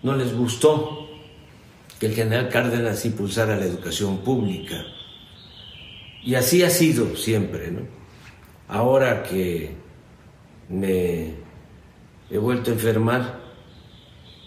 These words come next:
llama mucho la atención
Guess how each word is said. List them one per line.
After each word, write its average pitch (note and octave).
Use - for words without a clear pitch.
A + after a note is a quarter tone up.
llama A2
mucho G#2
la F2+
atención G2